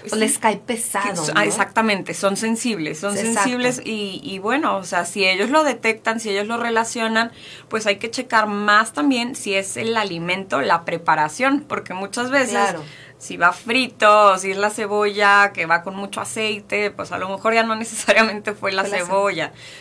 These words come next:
Speaker 2: sino el
Speaker 1: Ahorita
Speaker 2: condimento que, que llevaba, la preparación, el, la cantidad de grasa que se utilizó.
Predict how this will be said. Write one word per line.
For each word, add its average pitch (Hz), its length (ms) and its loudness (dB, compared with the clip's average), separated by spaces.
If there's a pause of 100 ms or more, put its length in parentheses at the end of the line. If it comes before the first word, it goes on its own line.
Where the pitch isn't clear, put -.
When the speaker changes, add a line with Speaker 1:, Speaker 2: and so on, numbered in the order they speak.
Speaker 2:
sino 190 260 -6
el 175 60 2
Speaker 1:
Ahorita 185 200 -2
Speaker 2:
condimento 190 760 -2
que, 175 260 0
que 170 140 -6
llevaba, 180 500 4
la 165 180 0
preparación, 170 880 -2
el, 156 200 -6
la 160 120 0
cantidad 170 480 -2
de 165 120 -2
grasa 170 360 0
que 160 100 -12
se 160 120 -12
utilizó. 175 600 -4